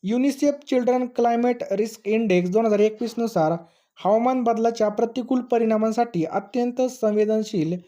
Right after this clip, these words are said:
एकशे त्रेसष्ट देशांच्या यादीमध्ये भारताचा सव्वीसवा क्रमांक आहे. कितवा? सव्वीसवा.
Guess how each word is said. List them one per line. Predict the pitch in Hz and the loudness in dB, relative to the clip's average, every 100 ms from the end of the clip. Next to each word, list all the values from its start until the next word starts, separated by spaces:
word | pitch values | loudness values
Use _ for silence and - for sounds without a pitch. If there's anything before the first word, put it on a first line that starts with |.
| _ _ - | _ _ -8
एकशे | 220 - 269 | -6 -4 -6
त्रेसष्ट | 262 254 269 269 262 - 269 | -4 -2 -2 -2 -6 -2 -2
देशांच्या | 240 254 220 196 214 | 0 0 -2 -2 2
यादीमध्ये | 220 220 233 180 185 | 2 2 2 2 2
भारताचा | 165 160 170 202 220 233 233 _ _ _ - | 0 -4 -4 -2 -2 -2 -6 _ _ _ -2
सव्वीसवा | 247 214 208 - 233 | -2 0 -4 -2 -2
क्रमांक | 226 202 185 180 | 0 -2 -2 -2
आहे. | 170 | -2
कितवा? | 147 165 208 | -4 -4 -4
सव्वीसवा. | 214 196 175 151 - 117 | -4 -4 -4 -6 -8 -10